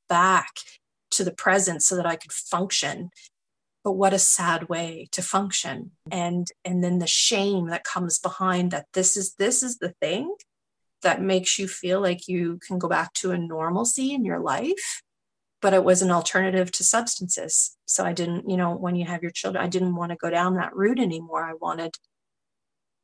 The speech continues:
and so fighting and pushing back, back about getting the help that you need, it's such a struggle you don't need to be in. And, and I just wish I had someone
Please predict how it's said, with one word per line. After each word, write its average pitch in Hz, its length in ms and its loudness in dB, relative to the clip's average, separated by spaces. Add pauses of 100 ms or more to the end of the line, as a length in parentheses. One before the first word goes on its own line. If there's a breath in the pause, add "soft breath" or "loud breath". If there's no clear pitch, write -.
(160)
and 160 200 -2
so 196 260 4
fighting 214 640 2
and 160 100 -6
pushing 220 380 -2
back, 180 340 2 (320)
back 180 380 2
about 160 300 -6
getting 170 260 -4
the 170 60 -8
help 180 360 -2
that - 160 -6
you 170 100 -4
need, 170 440 -4 (500)
it's 180 160 0
such - 340 2
a 208 40 -6
struggle 175 420 2
you 165 120 -4
don't 160 180 -6
need 160 220 -8
to - 80 -20
be 160 180 -6
in. 175 240 -8 (200)
And, 180 400 0
and 175 340 -4 (500)
I 180 100 2
just 185 280 0
wish 180 180 4
I 190 60 -2
had 175 200 -4
someone 170 420 0